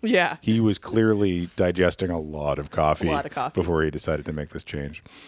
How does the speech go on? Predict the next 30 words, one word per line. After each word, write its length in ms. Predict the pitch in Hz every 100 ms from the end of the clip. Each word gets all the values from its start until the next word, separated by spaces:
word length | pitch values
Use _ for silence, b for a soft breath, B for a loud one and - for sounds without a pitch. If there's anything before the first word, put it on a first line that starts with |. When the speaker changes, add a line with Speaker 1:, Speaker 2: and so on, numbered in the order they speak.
| B -
Speaker 2:
Um, 320 | 92 92 98
I 80 | 113
also, 280 | 170 226 147 -
I 80 |
think 180 | 113 202
this 120 | 135
was 80 | 120
the 60 | -
first 220 | - 120
time 140 | 110 87
I 60 |
noticed, 360 | 90 185 120 -
though, 140 | 82 78
that 180 | 82 - -
the 760 | 87 87 87 90 92 101 110
voiceover 500 | 95 101 180 226 143
at 60 | 98
the 60 | 87
beginning, 360 | 87 160 90
the 80 | 85
resolution 640 | 90 85 85 107 101 85
voiceovers, 560 | 78 80 82 76 76 - B
that's 180 | - 202
actually 200 | 233 113
the 80 | 98
only 160 | 92
voiceover 420 | 78 78 - 73 71
in 60 |
the 60 | 67
show. 300 | - -